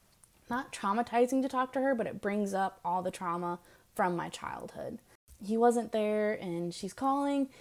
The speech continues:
and she, her voice sounded normal. Like, I'd gotten used to her slurring and kinda talking crazy and not being quite right in the head and her ideas being very off.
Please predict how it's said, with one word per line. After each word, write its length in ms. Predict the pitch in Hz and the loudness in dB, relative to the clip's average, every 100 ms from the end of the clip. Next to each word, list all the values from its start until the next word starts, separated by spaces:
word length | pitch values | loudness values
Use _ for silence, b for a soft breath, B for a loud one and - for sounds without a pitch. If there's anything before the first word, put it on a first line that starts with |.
| B B | B B
and 220 | - 233 | -2 0
she, 160 | - 277 | 0 -4
her 180 | - 269 | 4 4
voice 320 | 220 294 339 | 6 6 4
sounded 320 | - 208 240 | 0 2 4
normal. 600 | 247 277 349 233 185 190 - | 4 4 4 2 -2 -8 -8
Like, 160 | 196 | -6
I'd 200 | - 208 | -2 0
gotten 300 | 208 208 208 | 2 2 2
used 180 | 214 208 | -4 -2
to 60 | 214 | -2
her 120 | 202 | -2
slurring 640 | - 240 254 254 254 254 | -2 0 2 2 2 0
and 120 | 240 202 | -2 -4
kinda 200 | 196 208 | -8 -8
talking 380 | - - - | -8 -8 -8
crazy 760 | - 254 262 247 247 240 240 240 | -4 0 2 2 0 2 0 -2
and 500 | 196 185 190 190 185 - - | -4 -4 -2 -4 -6 -10 -6
not 260 | 196 - | -4 -2
being 460 | 226 214 208 202 202 b b b | -2 -2 0 -2 -4 b b b
quite 280 | - 214 | 2 2
right 220 | - 220 226 | 4 2 2
in 60 | |
the 80 | 240 | -4
head 540 | 202 254 247 247 247 | 2 4 6 6 4
and 200 | 247 202 | 2 -2
her 160 | 190 185 | -2 -2
ideas 380 | 175 214 240 226 | -2 6 6 6
being 200 | 233 226 | 0 2
very 240 | 220 214 | 2 2
off. 540 | - 220 220 220 214 | 2 4 6 4 -2